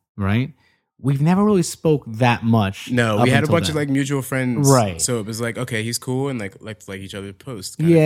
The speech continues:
Speaker 2: deal. It
Speaker 1: yeah,
Speaker 2: was
Speaker 1: yeah.
Speaker 2: never
Speaker 1: So
Speaker 2: like,
Speaker 1: it was
Speaker 2: "Hey," like,
Speaker 1: very,
Speaker 2: we
Speaker 1: it was
Speaker 2: never
Speaker 1: very
Speaker 2: connected
Speaker 1: top
Speaker 2: on a
Speaker 1: level.
Speaker 2: personal
Speaker 1: Right,
Speaker 2: level.
Speaker 1: it was very top
Speaker 2: Or
Speaker 1: level.
Speaker 2: like, like, I, I, so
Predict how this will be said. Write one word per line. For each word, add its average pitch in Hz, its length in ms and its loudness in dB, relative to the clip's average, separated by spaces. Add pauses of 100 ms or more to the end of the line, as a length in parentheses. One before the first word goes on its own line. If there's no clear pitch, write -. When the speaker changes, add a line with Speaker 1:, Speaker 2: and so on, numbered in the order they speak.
Speaker 2:
deal. 147 80 4
It 143 60 2
Speaker 1:
yeah, 139 60 2
Speaker 2:
was 131 100 2
Speaker 1:
yeah. 127 100 2
Speaker 2:
never 117 140 -2
Speaker 1:
So 135 60 0
Speaker 2:
like, 139 100 2
Speaker 1:
it - 20 -2
was 135 100 2
Speaker 2:
"Hey," 123 140 -2
like, - 0 -
Speaker 1:
very, 139 320 2
Speaker 2:
we 127 120 -2
Speaker 1:
it - 80 -16
was 139 80 -2
Speaker 2:
never 160 160 2
Speaker 1:
very 165 100 6
Speaker 2:
connected 147 160 0
Speaker 1:
top 135 160 4
Speaker 2:
on 135 40 -4
a 123 40 0
Speaker 1:
level. 107 200 -2
Speaker 2:
personal 120 320 -8
Speaker 1:
Right, 143 180 4
Speaker 2:
level. 113 100 -2
Speaker 1:
it - 20 -2
was 117 120 0
very 131 180 0
top 110 240 -4
Speaker 2:
Or 127 100 -2
Speaker 1:
level. 113 100 -4
Speaker 2:
like, 107 440 -6 (320)
like, 113 160 -8
I, 120 260 -6
I, 113 140 -10
so 104 420 -10